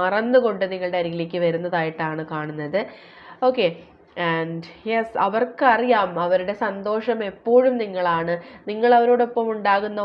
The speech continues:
ഓരോ നിമിഷവും അവർക്ക് ലൈഫിൽ എത്രത്തോളം സക്സസ് ഉണ്ടാവും. അതുകൊണ്ട് തന്നെ ഈ ഡിസ്റ്റൻസിനെ അവർ വളരെയധികം, ആ, എന്താണ്, ഇമ്പോർട്ടൻസ് കൊടുക്കുന്നില്ല. ഇപ്പോൾ നിങ്ങൾ തമ്മിൽ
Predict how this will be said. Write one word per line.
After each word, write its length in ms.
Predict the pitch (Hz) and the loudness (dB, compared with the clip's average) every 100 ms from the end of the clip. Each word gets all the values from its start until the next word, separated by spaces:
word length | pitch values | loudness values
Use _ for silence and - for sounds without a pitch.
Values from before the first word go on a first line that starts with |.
| 196 | -2
ഓരോ 200 | 196 208 226 233 | -2 -2 -2 -4
നിമിഷവും 380 | 202 190 196 180 | -8 -8 -4 -2
അവർക്ക് 260 | 170 170 190 | -4 -4 -4
ലൈഫിൽ 380 | 175 170 175 185 | -2 -2 -2 -2
എത്രത്തോളം 500 | 175 190 185 196 190 190 | 0 -4 -2 -2 -2 -2
സക്സസ് 460 | 175 175 - 196 233 | -6 -6 -14 -2 -2
ഉണ്ടാവും. 460 | 202 175 160 160 170 170 - - - 202 | 0 -2 0 0 -4 -8 -20 -20 0 2
അതുകൊണ്ട് 360 | 226 269 269 285 | 4 2 2 0
തന്നെ 160 | 226 220 220 220 | 0 -4 -6 -6
ഈ 20 | 269 208 | -4 -2
ഡിസ്റ്റൻസിനെ 640 | 214 - 262 262 254 254 247 | -6 -2 0 0 0 0 0
അവർ 180 | 208 208 226 269 - 190 | 0 -2 -4 -6 -8 -4
വളരെയധികം, 580 | 185 226 247 220 233 233 233 - 240 190 | -2 4 4 2 -4 -6 -10 -20 -10 -2
ആ, 40 | 190 185 185 | 0 0 -2
എന്താണ്, 240 | 190 185 190 | -2 0 -2
ഇമ്പോർട്ടൻസ് 540 | 185 196 202 208 208 220 - | -4 -4 -2 -4 -4 -8 -6
കൊടുക്കുന്നില്ല. 540 | 185 185 226 202 175 165 | -4 0 0 0 -2 -2
ഇപ്പോൾ 160 | 165 202 | -4 -8
നിങ്ങൾ 240 | 196 202 226 | -6 -6 -4
തമ്മിൽ 260 | 233 214 | -4 -2